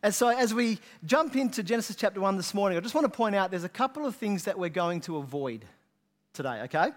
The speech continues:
First of all, we are going to avoid the evolution creation debate.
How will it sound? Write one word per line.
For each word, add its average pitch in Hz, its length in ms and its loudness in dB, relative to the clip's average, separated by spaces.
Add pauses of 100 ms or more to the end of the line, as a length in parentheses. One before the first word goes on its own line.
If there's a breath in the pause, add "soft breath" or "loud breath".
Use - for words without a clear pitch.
(440 loud breath)
First 294 320 2
of 269 100 -4
all, 208 280 2 (120)
we 208 140 -2
are 196 80 4
going 226 360 2
to 254 180 -2
avoid 165 640 -4
the 180 160 -6
evolution 190 680 -2
creation 160 560 -2
debate. 139 560 -6